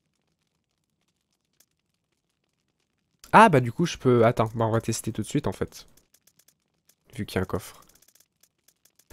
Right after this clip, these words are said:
Il me semble que ça va pas pour cela parce que du coup, le... il y a une pointe en haut. Donc ça, je pense que c'est non. Mais, par acquis de conscience, on va tester. Mais il me semble que c'est pour le, l'espèce de logo d'Umbrella.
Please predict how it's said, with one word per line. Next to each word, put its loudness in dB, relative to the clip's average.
Il -6
me -4
semble 0
que -4
ça 0
va 2
pas 4
pour -2
cela 2
parce -2
que -2
du -4
coup, -6
le... 2
il -4
y 0
a 4
une 0
pointe 0
en 2
haut. 2
Donc -8
ça, 0
je -4
pense 0
que -10
c'est -2
non. -4
Mais, 4
par -2
acquis -6
de -20
conscience, -8
on -6
va -6
tester. -4
Mais -2
il 0
me -6
semble 4
que -2
c'est 0
pour 0
le, 4
l'espèce 0
de 0
logo 0
d'Umbrella. -2